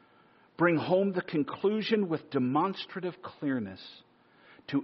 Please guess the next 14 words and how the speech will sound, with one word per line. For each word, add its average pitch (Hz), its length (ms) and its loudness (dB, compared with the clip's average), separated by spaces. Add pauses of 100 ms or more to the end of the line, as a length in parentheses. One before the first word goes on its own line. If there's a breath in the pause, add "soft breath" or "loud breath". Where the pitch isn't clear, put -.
every 208 340 4
man's 135 340 2
understanding 120 880 -4 (680 soft breath)
that 104 140 -8
one 160 260 2
soul 110 480 -4 (800)
is 110 120 -10
of 98 100 -10
more 135 220 2
value 101 580 -6 (800 soft breath)
than 107 100 -6
the 104 80 -6
whole 107 280 -8
world." 90 340 -14